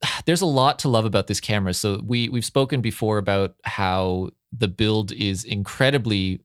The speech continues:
um, just, just very impressive, and it feels amazing.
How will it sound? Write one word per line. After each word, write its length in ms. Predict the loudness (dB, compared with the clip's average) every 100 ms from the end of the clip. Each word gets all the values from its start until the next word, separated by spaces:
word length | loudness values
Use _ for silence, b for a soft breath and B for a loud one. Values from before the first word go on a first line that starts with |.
| -6
um, 460 | -4 -2 -4 -6 -12 _ -4
just, 300 | -2 -2 -8 _ _
just 200 | -6 -6 -2
very 360 | 2 4 4
impressive, 560 | 0 0 0 0 0 0
and 80 | -2
it 100 | -4
feels 540 | -2 0 2 2 0
amazing. 840 | -2 0 0 0 0 0 0 -4